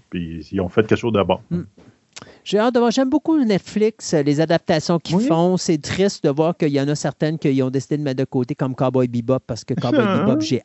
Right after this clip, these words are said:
Speaker 2: adoré.
Speaker 1: Oui, j'ai
Speaker 2: Euh,
Speaker 1: beaucoup aimé, moi
Speaker 2: ouais.
Speaker 1: aussi.
Speaker 2: One Piece, c'était bien fait également. Là, Last
Speaker 1: Oui.
Speaker 2: Airbender, c'est une bonne réussite également.
Speaker 1: Oui.
Speaker 2: Euh, Netflix, je trouve qu'ils ont mis le doigt sur le bon piton pour les adaptations.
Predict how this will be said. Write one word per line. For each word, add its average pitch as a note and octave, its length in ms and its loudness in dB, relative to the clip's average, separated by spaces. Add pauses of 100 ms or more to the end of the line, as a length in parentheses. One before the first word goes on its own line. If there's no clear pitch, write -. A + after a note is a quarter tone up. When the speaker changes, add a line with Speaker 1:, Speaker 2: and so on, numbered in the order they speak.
Speaker 2:
adoré. B2+ 540 -2 (200)
Speaker 1:
Oui, E3 240 2 (100)
j'ai D#3+ 80 2
Speaker 2:
Euh, C#3+ 100 4
Speaker 1:
beaucoup B2 260 0
aimé, D3 240 0
moi A2+ 240 -2
Speaker 2:
ouais. C#3 240 -2
Speaker 1:
aussi. A2+ 120 -10
Speaker 2:
One D#3 300 0
Piece, G#3 300 -2
c'était C#3+ 260 -2
bien D3+ 380 -2
fait F#3+ 260 0
également. D3 720 0
Là, D#3 500 0
Last C#3 200 0
Speaker 1:
Oui. B2 80 4
Speaker 2:
Airbender, D3+ 640 0
c'est - 280 -6
une C3 140 -2
bonne D3+ 340 0
réussite C#3 460 -2
également. B2+ 340 -2
Speaker 1:
Oui. C#3 160 2 (420)
Speaker 2:
Euh, B2 220 2
Netflix, D#3+ 840 -2
je C3 220 0
trouve E3 340 0
qu'ils E3 140 2
ont D3 80 2
mis D3+ 160 2
le C#3+ 180 2
doigt C#3+ 400 2
sur - 380 0
le D3 180 4
bon D3+ 280 2
piton D3+ 380 -2
pour C#3+ 200 -2
les B2+ 140 -2
adaptations. C3 760 -2